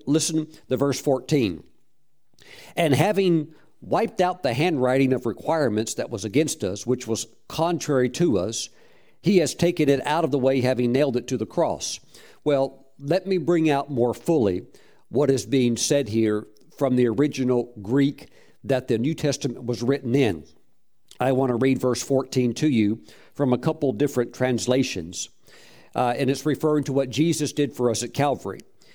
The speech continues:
It says, "He canceled the record of debt that stood against us with its legal demands.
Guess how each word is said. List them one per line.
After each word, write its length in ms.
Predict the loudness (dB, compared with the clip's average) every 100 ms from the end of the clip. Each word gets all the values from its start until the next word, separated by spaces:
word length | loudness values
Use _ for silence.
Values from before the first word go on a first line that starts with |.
| -20 -20 -20 -6
It 140 | -4 0
says, 440 | 2 4 2 -2
"He 220 | 0 0
canceled 840 | 0 0 0 0 -2 0 0 -2 -10 -20 -20 -4
the 180 | -2
record 520 | 0 2 0 0 -2 -2
of 260 | -6 -2 0
debt 540 | 2 2 -4 -12 -18 -20 -20 -20 -20 -6
that 280 | -2 -2 -2
stood 340 | 0 2 2
against 460 | 2 2 0 0 0
us 380 | 0 -2 -6 -12 -6 0
with 240 | 0 0
its 240 | -2 0
legal 360 | 2 2 2 0
demands. 840 | 0 2 4 4 2 -2 -6 -8